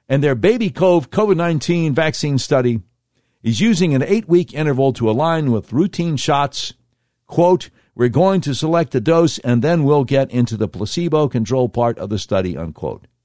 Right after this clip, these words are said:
I think they're probably gonna kill some babies myself, but, you know, what do I know? Next category in the article, misleading data on children and covid. For more examples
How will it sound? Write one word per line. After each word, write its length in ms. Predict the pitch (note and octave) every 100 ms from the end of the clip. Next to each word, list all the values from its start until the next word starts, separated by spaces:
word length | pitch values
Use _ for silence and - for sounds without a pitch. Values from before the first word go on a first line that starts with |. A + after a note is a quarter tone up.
| _ _ _ _ _ _ _ _ _
I 140 | G#3+
think 160 | B3+ G#3+
they're 100 | A2
probably 300 | - C3+ A#2
gonna 160 | F#2+ E2+
kill 220 | C#3+ B2
some 140 | E2+
babies 360 | D#2+ D3 C#2 -
myself, 440 | - - F#2+ -
but, 100 | - - -
you 80 | F3
know, 80 |
what 160 | D2+ F2+
do 60 | C2+
I 100 | C2
know? 160 | - - _ _ _ _ _ _ _ _ _ _ _ _ _
Next 280 | D#3 G3+ -
category 520 | F#3+ D3 B2 C3+ C#3+
in 60 | B2+
the 100 | B2+
article, 420 | C3 C3 B2 A#2+ _
misleading 560 | A2+ C#3 - G3 G#3 F#3
data 400 | E3+ F3+ C#3 C#3+
on 340 | B2+ B2+ B2+
children 420 | B2 - F3+ E3+ D3+
and 160 | C3
covid. 320 | - F3 G2 - _ _ _
For 140 | C#3+
more 240 | D3 C4 D4
examples 640 | E3 F3+ B2 B2+ D3 -